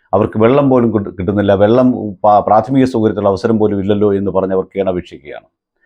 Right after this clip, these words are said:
കേഴുകയാണ്. അവരുടെ രോഷം അവർ പ്രകടിപ്പിക്കുകയാണ്. സകല നിയന്ത്രണവും പോലീസിന് വിട്ടുപോയ അവസ്ഥയിലായിരുന്നു ഇന്ന് ശബരി-, ഇന്ന് കഴിഞ്ഞ ദിവസം ശബരിമല ഉണ്ടായത്. തിരുവിതാംകൂർ ദേവസ്വം ബോർഡിൻ്റെ പുതിയ പ്രസിഡന്റ് കെ ജയകുമാർ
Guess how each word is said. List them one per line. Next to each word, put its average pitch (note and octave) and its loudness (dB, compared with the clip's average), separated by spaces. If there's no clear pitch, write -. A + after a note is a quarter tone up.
കേഴുകയാണ്. C3+ 4
അവരുടെ A2+ 4
രോഷം A#2+ 2
അവർ G2+ 2
പ്രകടിപ്പിക്കുകയാണ്. D2+ -4
സകല D3+ 4
നിയന്ത്രണവും D#3 4
പോലീസിന് C3 2
വിട്ടുപോയ B2+ 4
അവസ്ഥയിലായിരുന്നു G#2+ 0
ഇന്ന് G#2 0
ശബരി-, F#2 -2
ഇന്ന് G2 -6
കഴിഞ്ഞ G2+ 0
ദിവസം F#2 -2
ശബരിമല F2 0
ഉണ്ടായത്. - -10
തിരുവിതാംകൂർ B2+ 4
ദേവസ്വം B2+ 4
ബോർഡിൻ്റെ B2+ 4
പുതിയ C3 2
പ്രസിഡന്റ് B2 2
കെ B2 2
ജയകുമാർ B2 4